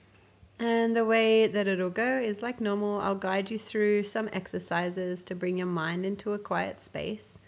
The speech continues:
and then guide you through the meditation. Because it's a short one,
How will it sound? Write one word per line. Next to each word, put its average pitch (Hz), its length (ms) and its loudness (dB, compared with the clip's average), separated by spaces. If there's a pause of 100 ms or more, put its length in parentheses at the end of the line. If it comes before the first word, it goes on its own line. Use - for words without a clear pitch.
(380)
and 285 100 2
then 277 160 4
guide 196 300 2
you 196 80 2
through 185 260 -2
the 175 80 -2
meditation. 165 840 -4 (280)
Because 320 260 0
it's 233 180 0
a 165 60 0
short 208 340 2
one, 190 440 0